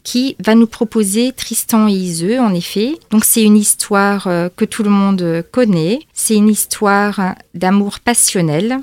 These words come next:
Et ce sera en collaboration avec l'amia, donc les Amis de la musique sur les instruments anciens. L'ensemble apotropaïque a remporté trois des cinq prix du concours international des jeunes ensembles de York.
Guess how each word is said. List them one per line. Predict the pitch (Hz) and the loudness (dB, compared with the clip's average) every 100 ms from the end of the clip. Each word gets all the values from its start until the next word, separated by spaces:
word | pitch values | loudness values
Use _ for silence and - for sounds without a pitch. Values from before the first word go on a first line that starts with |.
| - _ | -10 _
Et | 214 214 214 214 208 214 | 0 4 4 4 4 2
ce | - 220 | 0 0
sera | - 220 - | 0 2 2
en | 233 | 2
collaboration | - 202 190 190 185 - - 202 240 | 2 0 0 0 -2 -2 0 0 0
avec | - 190 208 - | -2 -2 -4 -2
l'amia, | 190 190 175 170 208 | 0 2 2 0 0
donc | 214 190 - | 0 0 -2
les | 196 170 | -2 0
Amis | 190 202 226 | 2 2 2
de | 196 | 2
la | 180 | 2
musique | 180 185 170 214 - | 2 2 -2 -6 -8
sur | - | -6
les | 175 175 | -4 -4
instruments | 180 - 185 175 - | -6 -4 -4 -4 -4
anciens. | 170 175 - - 170 302 - 185 | -4 -2 -2 -2 -2 -4 -8 -4
L'ensemble | 180 208 226 - 247 226 | 0 2 2 2 2 2
apotropaïque | 233 262 - 247 226 185 185 240 - - | 0 -2 -2 -4 -2 -2 -2 -6 -10 -8
a | 196 | 0
remporté | 226 226 226 - 226 | 0 0 -2 -2 -4
trois | - 285 277 | -2 -2 0
des | 262 | 0
cinq | - 226 | 2 0
prix | - 233 | 0 -4
du | 208 | -4
concours | - 196 - 202 | -4 -6 -4 -4
international | 185 180 170 170 - 180 175 175 170 | -4 -4 -4 -4 -4 -4 -2 -4 -4
des | 170 | -4
jeunes | 170 185 180 | 0 0 0
ensembles | 180 - 190 175 | -2 -2 -2 -2
de | 165 | -2
York. | 156 151 208 - - | -2 -2 -4 -6 -8